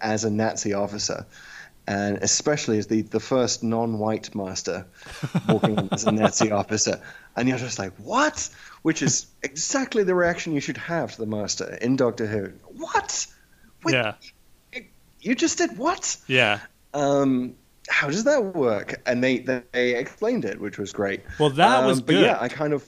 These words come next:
Speaker 1: like you, I kind of wanted that. I wanted more of that. I wanted more sort of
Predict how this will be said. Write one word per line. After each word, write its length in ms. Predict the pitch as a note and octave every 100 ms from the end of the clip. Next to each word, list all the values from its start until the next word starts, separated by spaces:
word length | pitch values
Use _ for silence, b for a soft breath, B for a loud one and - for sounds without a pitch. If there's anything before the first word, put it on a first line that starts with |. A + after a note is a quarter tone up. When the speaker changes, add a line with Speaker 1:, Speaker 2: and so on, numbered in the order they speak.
| -
Speaker 1:
like 220 | B2 B2
you, 100 | E3+
I 120 | A#2
kind 160 | A2 B2
of 100 | A#2
wanted 420 | A#2+ C#3 C#3 G#2+
that. 220 | B2 A#2 -
I 100 | A#2+
wanted 280 | C#3+ D3 A#2+
more 300 | B2+ F#3 C#3+
of 140 | A2
that. 240 | G#2 G#2 -
I 100 | A#2
wanted 320 | A#2+ B2 A#2+
more 320 | B2 C3 B2+
sort 180 | B2+ A#2+
of 220 | A#2